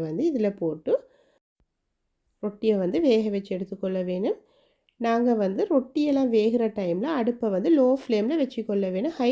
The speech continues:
ஃப்ளேம்ல வச்சா ரொட்டி வந்து வேகாது, ரொட்டி தீஞ்சிரும். அதால நீங்க இந்த ரொட்டிகளை சுடுகிற டைம்ல அடுப்பை வந்து லோ ஃப்ளேம்ல வச்சு ரொட்டியை சுட்டு எடுத்துக்கொள்ளுங்க. ரொட்டி உள்ளுக்குள்ளே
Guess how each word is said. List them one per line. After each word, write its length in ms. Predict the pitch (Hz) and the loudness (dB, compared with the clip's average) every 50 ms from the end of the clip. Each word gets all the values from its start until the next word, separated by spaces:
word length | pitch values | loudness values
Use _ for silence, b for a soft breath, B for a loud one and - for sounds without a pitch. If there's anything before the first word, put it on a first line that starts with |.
| 285 - | 0 0
ஃப்ளேம்ல 360 | - 262 254 240 233 220 208 | 0 0 2 2 2 2 0
வச்சா 260 | 190 190 190 - 311 370 330 285 | -2 -4 -4 -4 -4 -2 0 0
ரொட்டி 260 | 233 240 - - 240 220 | 0 0 -4 -4 -2 -2
வந்து 160 | 214 214 208 202 190 | 0 0 0 -2 -2
வேகாது, 500 | 190 190 202 208 202 196 185 175 175 226 330 381 | -2 -2 -2 -2 -4 -4 -4 -4 -4 -2 0 0
ரொட்டி 220 | 320 - - 254 240 - | -2 -2 -4 -6 -4 -2
தீஞ்சிரும். 540 | 208 196 196 196 170 175 165 175 214 359 - - b b b b b b b b - | -2 0 0 0 0 2 2 2 2 0 -2 -4 b b b b b b b b -4
அதால 420 | 196 196 202 190 185 180 226 349 370 | 0 0 2 2 2 0 0 2 2
நீங்க 180 | 339 311 294 277 | 4 4 4 4
இந்த 120 | 254 247 233 226 | 4 4 2 2
ரொட்டிகளை 420 | 220 220 - 285 285 277 254 240 240 - | 0 0 0 0 0 2 2 2 0 0
சுடுகிற 340 | 233 220 208 220 233 226 214 202 202 | -2 0 0 2 2 0 0 -2 -4
டைம்ல 340 | 190 180 175 170 180 202 277 359 415 415 - _ _ _ _ 190 | -6 -6 -4 -4 -4 -2 -2 -2 -4 -4 -8 _ _ _ _ -6
அடுப்பை 300 | 185 190 226 226 - 208 180 170 | -4 -4 -4 -2 -2 -2 -2 0
வந்து 220 | 165 165 170 214 339 392 311 | 0 0 0 0 2 2 4
லோ 100 | 247 226 226 240 240 | 4 4 2 0 -2
ஃப்ளேம்ல 380 | - - 220 208 208 196 180 170 | -2 -2 -2 0 0 0 0 0
வச்சு 220 | 165 170 165 - 330 320 277 | -2 -4 -4 -4 -2 0 0
ரொட்டியை 260 | 233 247 - 214 202 | 0 0 0 -2 -2
சுட்டு 300 | 208 - 190 - - - | -2 -6 -12 -10 -12 -14
எடுத்துக்கொள்ளுங்க. 500 | 185 185 - 170 - 170 165 165 202 277 330 302 | -14 -12 -12 -10 -6 -4 -4 -2 -2 -2 0 0
ரொட்டி 300 | 247 196 - - 294 381 B B B B B B B B _ 220 | -2 -2 -4 -4 -6 -6 B B B B B B B B _ -2
உள்ளுக்குள்ளே 380 | 226 226 240 240 240 226 220 | 0 0 0 2 2 2 2